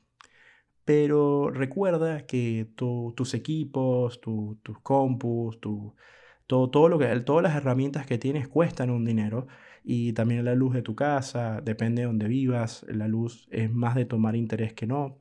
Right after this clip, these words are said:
Por ejemplo, acá en Argentina no es tan grave como, por ejemplo, en España, eh, el pagar la luz. Así que, em, de una u otra manera tu tiempo también vale y siempre está en constante comunicación con respecto a eso.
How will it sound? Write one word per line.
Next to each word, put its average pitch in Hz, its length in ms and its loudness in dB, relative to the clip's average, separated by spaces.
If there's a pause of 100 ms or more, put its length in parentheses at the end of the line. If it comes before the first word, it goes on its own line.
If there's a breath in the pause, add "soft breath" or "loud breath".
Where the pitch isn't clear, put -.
Por 104 120 -2
ejemplo, 110 200 2
acá 117 140 0
en 120 60 0
Argentina 117 640 -2
no 113 200 -2
es 107 80 -4
tan 117 180 -2
grave 117 280 0
como, 110 260 0
por 104 100 -6
ejemplo, 104 220 -4
en 104 80 -4
España, 127 560 -2 (800 soft breath)
eh, 117 340 0
el 110 80 -4
pagar 107 300 -2
la 104 80 -2
luz. 147 320 0 (1040 soft breath)
Así 143 320 -2
que, - 380 -4 (320)
em, 127 760 0 (180)
de 135 180 2
una 160 140 4
u - 20 2
otra 180 120 2
manera 156 220 2
tu 139 140 -4
tiempo 131 320 0
también 117 300 0
vale 139 420 2 (300)
y 135 360 0
siempre 147 240 0
está 170 140 0
en 156 80 0
constante 147 460 -4
comunicación 123 680 -2
con 131 140 -2
respecto 110 480 -6
a - 40 -6
eso. - 240 -12